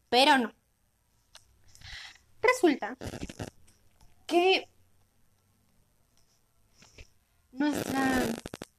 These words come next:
religión está cimentada muy fuertemente en la resurrección, en la vida eterna. Y les voy a decir por qué.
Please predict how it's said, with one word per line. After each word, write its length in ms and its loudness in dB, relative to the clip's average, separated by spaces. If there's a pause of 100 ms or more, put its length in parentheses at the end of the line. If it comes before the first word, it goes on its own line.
(140)
religión 800 -6 (600)
está 540 -2 (140)
cimentada 840 -4 (640)
muy 160 0
fuertemente 720 -6 (420)
en 220 -4
la 140 2
resurrección, 600 -8 (600)
en 380 -2
la 520 -4 (320)
vida 280 -4
eterna. 440 -4 (1500)
Y 80 -4
les 160 -4
voy 100 -4
a 40 -4
decir 240 -8
por 160 -8
qué. 160 -6